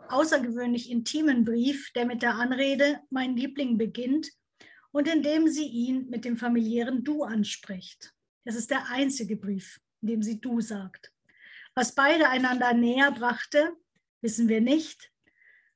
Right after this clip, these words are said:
Aber es hat sicher auch mit der Erschütterung über den Tod Adolf Reinachs im November neunzehnhundertsiebzehn zu tun gehabt. Bevor Ingarden über Weihnachten zurück nach Polen zu seiner Familie fuhr, schrieb sie ihm zu Heiligabend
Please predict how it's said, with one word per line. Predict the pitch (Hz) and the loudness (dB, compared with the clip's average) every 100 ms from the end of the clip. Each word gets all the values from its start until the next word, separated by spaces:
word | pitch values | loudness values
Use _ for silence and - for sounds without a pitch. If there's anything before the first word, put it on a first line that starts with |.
| _ | _
Aber | 240 247 285 302 - | -2 2 2 2 -6
es | 254 | -8
hat | 254 240 | -6 -6
sicher | 262 269 240 | -4 -2 -2
auch | 233 - | -2 -2
mit | 254 | -4
der | 240 226 | -2 0
Erschütterung | - 311 330 277 254 | 0 0 2 2 0
über | 226 233 | 0 0
den | 226 233 | 2 0
Tod | - 247 277 269 - | 0 0 0 -2 -4
Adolf | 226 233 277 - | -2 0 0 -2
Reinachs | 226 226 233 - | 0 2 2 -2
im | 247 | -2
November | 233 208 226 240 254 | -2 0 0 0 0
neunzehnhundertsiebzehn | 240 220 220 226 214 - 240 | 0 -2 -4 -6 -8 -6 -4
zu | 233 | -4
tun | 240 - 269 | -4 0 2
gehabt. | 226 208 190 - - _ _ _ _ _ _ _ _ _ _ _ | 2 -2 -4 -10 -20 _ _ _ _ _ _ _ _ _ _ _
Bevor | 277 - 330 285 | -2 4 4 4
Ingarden | 320 311 240 220 220 | 4 4 2 0 0
über | 214 208 | 0 0
Weihnachten | 220 247 269 - 302 | 0 2 0 0 -4
zurück | - 262 262 254 | -4 -6 -6 -6
nach | 240 - | -6 -8
Polen | - 269 277 | -4 0 2
zu | 277 226 | 0 0
seiner | 220 220 214 | 2 2 2
Familie | 226 220 226 247 247 | 4 4 4 2 -2
fuhr, | - 262 285 285 - - - - | -4 0 0 0 -10 -20 -20 -10
schrieb | - 294 311 | -2 0 0
sie | - 311 | -2 -2
ihm | 285 294 | 0 0
zu | 294 247 | 0 0
Heiligabend | 226 226 214 - 220 233 269 285 - | 2 2 0 -2 -4 0 0 0 -6